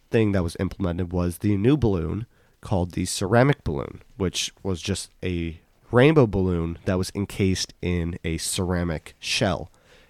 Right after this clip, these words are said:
And after a lot of damage to it, the shell would break and release the balloons.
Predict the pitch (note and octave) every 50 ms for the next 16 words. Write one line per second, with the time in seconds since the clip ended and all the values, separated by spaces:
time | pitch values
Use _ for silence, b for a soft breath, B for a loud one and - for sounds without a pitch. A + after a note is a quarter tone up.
0 | b b b - G2 F#2+ F#2 - F#2+ G2 F#2 - - A2 G#2 G2 F2+ - F2+ F2+
1 | F#2 F2+ F2 E2 - - - - - E2+ E2 F#2 - - - _ - - A#2+ D3+
2 | E3 D3+ A#2 - - - G2 E2+ E2 E2+ E2 - - F#2 F2 F2+ E2+ - - F2+
3 | F2 E2+ E2 - - - D#2+ D#2+ D#2+ C#2+ - D#2+ D#2+ E2+ - - - - - F#2+
4 | G2+ B2 B2+ G#2 - - - -